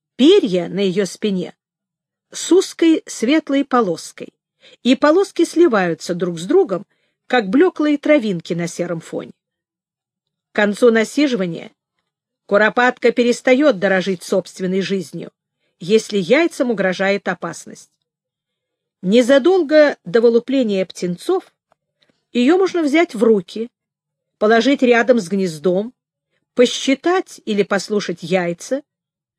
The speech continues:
а потом снова вернуть на место. Она не будет притворяться ни раненой, ни мёртвой, а будет лежать,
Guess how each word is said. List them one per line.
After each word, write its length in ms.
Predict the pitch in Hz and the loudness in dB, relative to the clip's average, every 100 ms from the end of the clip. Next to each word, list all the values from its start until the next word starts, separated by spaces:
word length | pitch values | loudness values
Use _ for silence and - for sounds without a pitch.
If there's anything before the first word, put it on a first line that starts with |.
| _ | _
а 120 | 226 | -2
потом 300 | 233 302 - | 0 2 0
снова 460 | - - 214 202 202 | -2 -4 0 0 0
вернуть 400 | 196 190 254 - | -2 -2 -4 -6
на 140 | 185 | -8
место. 460 | 170 165 - - - _ _ _ _ _ _ _ | -6 -8 -12 -20 -20 _ _ _ _ _ _ _
Она 220 | 220 240 | 0 2
не 120 | 285 311 | 2 2
будет 320 | 247 233 - | 2 0 -2
притворяться 720 | 262 254 285 262 185 - 202 | -4 0 2 2 0 -4 -6
ни 140 | 233 | 0
раненой, 540 | 311 190 220 294 254 190 | 0 2 0 -2 -6 -4
ни 140 | 180 | -4
мёртвой, 600 | 175 175 175 - 247 302 _ _ _ _ _ - | -2 -4 -4 -4 -6 -6 _ _ _ _ _ -8
а 140 | 190 | -4
будет 360 | 175 185 180 170 | -2 -4 -4 -8
лежать, 560 | 170 151 294 392 - | -6 -2 -2 -4 -14